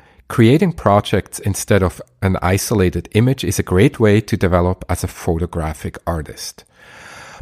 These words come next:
Projects can help us realize our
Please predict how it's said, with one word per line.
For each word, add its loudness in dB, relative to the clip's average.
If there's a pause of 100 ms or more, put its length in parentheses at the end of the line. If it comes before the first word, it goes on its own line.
(100)
Projects 2
can -2
help 0
us -2
realize 2
our 2